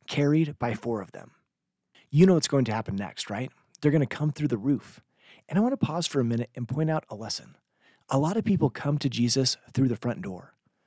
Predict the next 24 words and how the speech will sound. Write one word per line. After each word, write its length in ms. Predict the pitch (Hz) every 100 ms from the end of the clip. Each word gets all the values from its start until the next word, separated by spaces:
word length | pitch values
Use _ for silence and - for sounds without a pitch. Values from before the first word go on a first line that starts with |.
| _ _
but 100 | 151
not 160 | 156 202
everyone 380 | 214 233 113 80
does. 340 | - - - _ _ _ _ _ -
These 180 | 196
people 420 | - 131 - 110 -
come 180 | - 135
through 160 | 135
the 100 | 120
roof. 380 | 107 117 - - _ _ _ _ _ -
Zacchaeus 600 | 120 - 160 190 - - _ _
will 100 | 139
climb 340 | - 143 139 -
a 60 | -
sycamore 400 | 151 135 117 98
tree. 320 | - 87 - _ _ -
There 160 | 180
are 120 | 139
lots 360 | 120 117 135 -
of 100 | 123
ways 200 | 117 104
to 120 | - 110
approach 360 | - 113 -
Jesus, 420 | 117 104 82 -